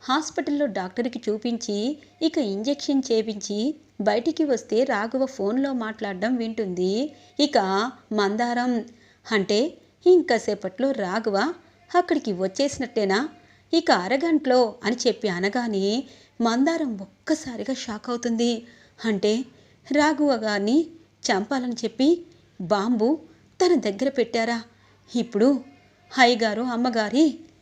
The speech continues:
పెళ్లి రోజు, రాఘవని ఇంటికి వెళ్లకుండా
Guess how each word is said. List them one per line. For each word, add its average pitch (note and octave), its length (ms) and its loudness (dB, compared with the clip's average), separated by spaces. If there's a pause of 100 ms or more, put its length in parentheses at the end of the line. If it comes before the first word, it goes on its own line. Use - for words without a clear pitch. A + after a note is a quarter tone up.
(120)
పెళ్లి A#3+ 240 6
రోజు, A#3+ 500 2 (600)
రాఘవని A#3 680 4 (200)
ఇంటికి D4 380 4
వెళ్లకుండా A3+ 680 0